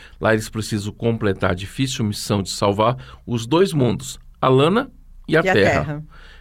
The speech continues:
Speaker 1: Nessa fantasia com toques de realismo mágico, os jovens leitores vão se divertir e, ao mesmo tempo, vão aprender sobre a importância de valorizar os sentimentos e preservar a vida na Terra.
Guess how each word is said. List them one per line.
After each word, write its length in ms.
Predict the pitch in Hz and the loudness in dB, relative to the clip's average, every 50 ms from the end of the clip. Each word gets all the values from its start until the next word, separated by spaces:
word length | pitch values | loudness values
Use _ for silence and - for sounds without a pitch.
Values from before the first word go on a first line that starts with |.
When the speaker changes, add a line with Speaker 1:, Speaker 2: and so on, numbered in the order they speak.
| - - - | -20 -14 -6
Speaker 1:
Nessa 340 | - 117 120 135 131 151 135 | -2 0 0 2 2 0 -2
fantasia 640 | 131 135 135 131 143 127 117 110 117 120 120 113 | 0 -2 0 0 2 0 0 2 2 2 2 2
com 160 | 113 - 117 | 2 0 -2
toques 480 | 110 - - 117 113 110 - - 120 110 | -2 0 2 2 2 2 0 0 -2 0
de 120 | 101 113 | 0 0
realismo 640 | 120 107 113 120 113 107 107 110 117 117 117 127 131 | 0 2 2 2 2 2 2 2 0 -2 0 0 2
mágico, 640 | 131 127 123 120 127 139 139 139 160 156 175 180 175 - - - - - - - - - - | 2 4 4 4 2 2 0 -4 -4 -2 -2 -4 -4 -6 -16 -20 -20 -20 -20 -20 -20 -12 -4
os 220 | - 139 151 143 | 0 2 2 2
jovens 400 | 123 127 117 110 107 123 127 123 | 4 4 2 4 4 2 2 2
leitores 540 | 123 131 127 127 127 123 123 127 127 131 131 | 2 0 0 0 2 2 4 4 4 2 0
vão 160 | 131 131 131 | 0 0 0
se 180 | 131 - 131 120 | 0 -2 -4 -4
divertir 720 | - 127 123 123 127 113 110 - - - 151 160 170 170 - - - | -4 -4 -2 0 0 0 -2 -2 -2 0 0 0 0 -4 -8 -6 -2
e, 80 | - | 0
ao 80 | 139 127 | 2 2
mesmo 360 | 123 117 113 117 120 113 110 | 2 0 0 -2 -4 -6 -4
tempo, 300 | - - 120 123 127 127 | -2 -2 -2 -2 -2 -2
vão 180 | 120 120 123 123 | -2 0 0 2
aprender 540 | 123 123 131 127 127 123 113 104 104 98 - - - - - - | 0 0 2 2 2 2 2 0 0 -2 -4 -8 -16 -20 -20 -20
sobre 360 | - - - 113 107 104 107 | -8 -2 0 0 2 2 0
a 40 | 104 | 0
importância 640 | 101 - 104 95 95 - - 107 110 113 - 101 | 0 -2 -4 -6 -4 -4 -2 -2 -2 -2 -4 -6
de 120 | 95 107 101 | -6 -6 -4
valorizar 500 | - 98 92 92 98 92 95 - 95 80 | -2 0 0 0 -2 -4 -4 -4 -4 -6
os 100 | 78 - | -6 -6
sentimentos 800 | - 87 85 - - 90 98 117 135 147 147 - 156 147 - - - - - - - - _ | -6 -6 -6 -6 -4 -2 0 0 0 0 0 -2 -4 -4 -4 -8 -14 -20 -20 -20 -20 -18 _
e 120 | - 110 107 | -6 -4 -4
preservar 680 | - - 110 110 107 107 92 - 98 104 110 - - - - - - | -2 0 -2 0 0 0 0 0 0 0 0 0 -4 -8 -10 -4 -2
a 80 | 98 | -2
vida 300 | 92 95 110 117 107 110 | -2 0 -2 -2 0 0
na 160 | 107 110 110 107 | 0 0 0 -2
Terra. 420 | - - 87 90 95 - - - | 0 0 2 2 2 0 -4 -8